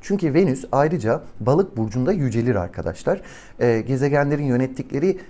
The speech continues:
ye-, burçlar haricinde yüceldikleri burçlar daha sevimlidir.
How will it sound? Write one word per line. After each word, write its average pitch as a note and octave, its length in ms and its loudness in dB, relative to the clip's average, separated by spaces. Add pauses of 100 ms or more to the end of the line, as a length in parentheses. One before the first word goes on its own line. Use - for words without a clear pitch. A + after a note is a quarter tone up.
ye-, A#2 380 -2
burçlar B2+ 360 2
haricinde G#2 420 2
yüceldikleri D3 720 0
burçlar D3+ 400 -2
daha E3 280 0 (200)
sevimlidir. C3+ 720 0